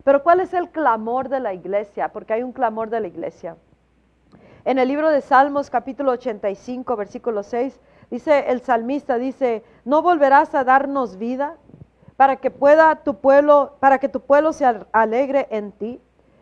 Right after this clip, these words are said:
En otra traducción dice, "¿Acaso no volverás a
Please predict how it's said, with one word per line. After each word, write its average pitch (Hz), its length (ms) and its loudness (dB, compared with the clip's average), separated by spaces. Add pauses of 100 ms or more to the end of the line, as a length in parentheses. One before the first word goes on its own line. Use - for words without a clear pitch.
(100)
En 240 120 -2
otra 330 500 4
traducción 285 600 0
dice, 294 440 -4 (280)
"¿Acaso 320 540 2
no 302 240 -2
volverás 311 640 2
a 269 280 2